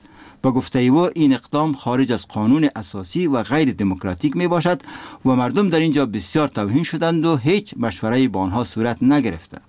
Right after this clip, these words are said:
حتی نام رادیوی محلی کشمیر، رادیو کشمیر سرینگر،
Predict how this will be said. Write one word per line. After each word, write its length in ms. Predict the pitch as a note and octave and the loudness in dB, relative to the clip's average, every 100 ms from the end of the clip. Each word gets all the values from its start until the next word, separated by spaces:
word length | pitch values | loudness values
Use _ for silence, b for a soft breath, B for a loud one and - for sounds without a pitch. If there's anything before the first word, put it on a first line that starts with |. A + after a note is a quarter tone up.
| B B B B B B B - | B B B B B B B -2
حتی 300 | E3+ E3+ D#3+ | 0 2 2
نام 300 | E3+ G3+ G3+ | 2 2 2
رادیوی 440 | D3+ C#3 C3+ F3 | 2 0 2 2
محلی 440 | D#3+ C3+ D3 F#3+ G#3 | 4 2 2 0 0
کشمیر، 500 | C#3+ A2 B2 A2+ G2+ | -2 0 0 0 0
رادیو 280 | B2 A#2 A#2 | -2 0 0
کشمیر 440 | A#2 G#2 B2 B2 | 0 -2 2 2
سرینگر، 600 | F#2 A2 A2+ G#2+ A2 F3 | 0 -2 0 2 2 0